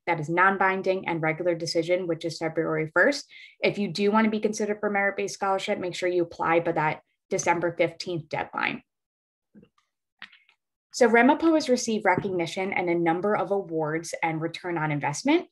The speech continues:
Many students are able to receive financial aid, scholarships, grants, and other financial sources to help reduce and pay for tuition.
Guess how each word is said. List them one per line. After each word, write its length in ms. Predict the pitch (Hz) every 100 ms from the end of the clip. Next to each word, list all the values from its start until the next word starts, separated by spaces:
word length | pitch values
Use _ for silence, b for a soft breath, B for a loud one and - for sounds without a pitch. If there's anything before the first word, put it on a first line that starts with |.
| _ _ -
Many 260 | 208 247
students 380 | 254 262 240 240
are 60 | -
able 220 | 202 202
to 140 | 190
receive 320 | 185 175 185 180
financial 500 | 170 160 160 226 269
aid, 260 | 311 269
scholarships, 760 | - 269 269 269 262 262 254 -
grants, 420 | 214 208 214 208
and 180 | - 185
other 220 | 175 180
financial 480 | 180 175 175 156 175
sources 460 | 175 170 156 180
to 100 | 170
help 240 | 156 180 180
reduce 480 | 175 160 170 180 -
and 240 | 175 160
pay 140 | 170
for 160 | 160 175
tuition. 580 | 180 190 156 175 202